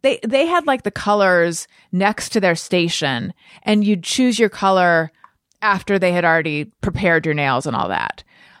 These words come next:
This thing that I don't know if this is where every place or just it's a trend or whatever, where you choose your color right when you walk in. No,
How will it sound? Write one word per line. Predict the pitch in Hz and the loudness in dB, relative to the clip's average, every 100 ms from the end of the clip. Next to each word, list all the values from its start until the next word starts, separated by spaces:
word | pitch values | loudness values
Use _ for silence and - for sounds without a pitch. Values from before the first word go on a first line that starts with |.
| _ | _
This | 190 240 - | -2 -2 -2
thing | - 320 330 277 | -2 -2 0 -2
that | 220 | 0
I | 226 | 0
don't | 233 | 0
know | 240 | 0
if | 233 | 0
this | 220 | -2
is | 196 | 0
where | 185 165 | -4 -2
every | 220 202 | -2 -2
place | 208 233 220 214 | 0 0 -2 -2
or | - | -4
just | 185 196 - - _ _ _ _ - | 0 -2 -4 -16 _ _ _ _ -8
it's | 196 175 | -8 -6
a | |
trend | - 226 208 202 185 | -6 -2 0 0 0
or | |
whatever, | 170 175 165 160 139 - _ _ - | 0 0 2 0 -2 -4 _ _ -8
where | 196 226 | -2 0
you | 220 | 0
choose | 214 - 285 254 | -2 -2 -2 0
your | 233 | -2
color | - 226 | 0 0
right | 185 185 | 0 0
when | 170 | 0
you | 196 | 0
walk | 170 165 | 0 0
in. | 160 147 214 233 _ _ _ _ _ - | 0 0 0 -4 _ _ _ _ _ -4
No, | 220 247 - - | 0 0 -2 -8